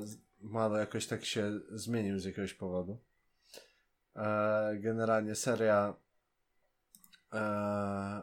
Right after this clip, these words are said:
Uchi no Musume no Tame Naraba Ore wa Moshikashitara Mao mo Taoseru Kamoshirenai ma siedem dwadzieścia dziewięć. A, u,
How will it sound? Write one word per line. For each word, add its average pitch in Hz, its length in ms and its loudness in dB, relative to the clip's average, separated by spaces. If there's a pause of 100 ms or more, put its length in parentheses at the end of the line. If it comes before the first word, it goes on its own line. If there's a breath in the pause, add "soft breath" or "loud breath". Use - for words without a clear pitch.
Uchi 147 260 -2
no 127 120 4
Musume 120 440 2
no 113 140 0
Tame 113 300 2
Naraba 110 500 6
Ore 107 240 2
wa 107 140 2
Moshikashitara 104 960 0
Mao 104 580 2 (180)
mo 101 420 0 (100)
Taoseru 104 540 0
Kamoshirenai 101 800 -2 (520)
ma 107 340 2
siedem 110 640 0
dwadzieścia 104 520 -2
dziewięć. 101 720 -4 (1500)
A, 98 720 -2 (2500)
u, 123 500 0